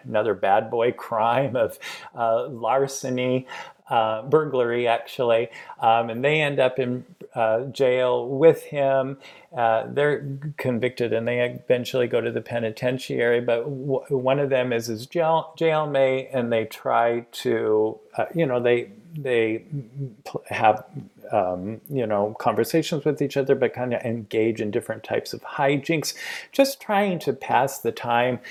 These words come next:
and make life as pleasant as possible. Now, Lloyd, he, he does, uh,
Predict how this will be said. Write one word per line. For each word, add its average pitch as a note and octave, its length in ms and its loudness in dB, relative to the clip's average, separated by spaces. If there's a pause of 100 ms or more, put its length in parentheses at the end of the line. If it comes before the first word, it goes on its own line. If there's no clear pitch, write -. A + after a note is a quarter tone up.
(220)
and A#2+ 320 -2
make B2+ 420 0
life A#2+ 500 0
as G#2+ 440 0 (260)
pleasant C3+ 400 0
as A2 160 -2
possible. G#3+ 540 2
Now, F#3+ 140 2 (280)
Lloyd, G#3+ 680 0 (460)
he, G3+ 420 0 (460)
he - 160 -8
does, A#3 520 -2 (100)
uh, D3 280 2